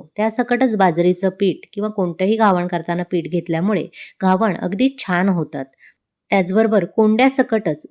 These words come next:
बाजरीचं किंवा कोणतंही पीठ वापरल्यामुळे त्यातली पौष्टिकता देखील तशीच टिकून राहते.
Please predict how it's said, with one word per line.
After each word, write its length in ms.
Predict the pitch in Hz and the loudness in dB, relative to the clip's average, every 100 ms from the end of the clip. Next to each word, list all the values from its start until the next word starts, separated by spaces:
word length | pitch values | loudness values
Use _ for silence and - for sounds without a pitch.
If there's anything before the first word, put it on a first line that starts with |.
| _ | _
बाजरीचं 540 | 185 190 170 214 208 175 | -4 -2 2 2 2 -2
किंवा 140 | 233 233 | 0 2
कोणतंही 480 | 214 180 190 180 233 | 2 2 2 2 0
पीठ 380 | 220 208 208 | 2 0 0
वापरल्यामुळे 640 | 185 165 165 160 175 202 151 | 0 2 0 0 2 2 0
त्यातली 280 | 170 165 240 | -2 -4 -4
पौष्टिकता 640 | 190 160 - 214 - 202 | 0 0 -2 -12 -4 -4
देखील 320 | 165 156 185 143 | -2 -2 -4 -4
तशीच 320 | 160 202 202 - | -4 -4 -4 -6
टिकून 260 | 156 147 | -6 -6
राहते. 360 | 143 139 - | -6 -8 -10